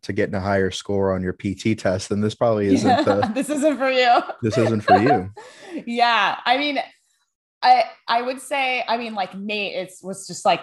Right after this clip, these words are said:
Speaker 2: he's an awesome, um, example of someone who was super driven. I mean, obviously S F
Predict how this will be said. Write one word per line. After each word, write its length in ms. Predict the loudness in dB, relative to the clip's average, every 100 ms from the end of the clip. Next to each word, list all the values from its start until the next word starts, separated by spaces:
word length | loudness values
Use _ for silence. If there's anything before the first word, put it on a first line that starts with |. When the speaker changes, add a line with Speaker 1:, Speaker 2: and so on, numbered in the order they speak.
| -6
Speaker 2:
he's 200 | -12 -10
an 100 | -10 -4
awesome, 640 | 0 0 2 2 2 0
um, 640 | -4 -2 0 0 -2 -6 -16 _ _ _ _ _ -10
example 540 | -8 -4 -2 0 0
of 120 | -2 0
someone 400 | -4 -2 -2 -4
who 680 | -8 -6 -6 -4 -6 -4 -6 -8
was 580 | -4 0 0 -2 -10 -20 _ _
super 380 | -6 -4 -2 -2
driven. 580 | 0 2 6 6 6 2 -2
I 120 | -2
mean, 120 | 0
obviously 540 | 0 -2 -4 -6 -4 0
S 220 | -2 0
F 340 | 2 2 0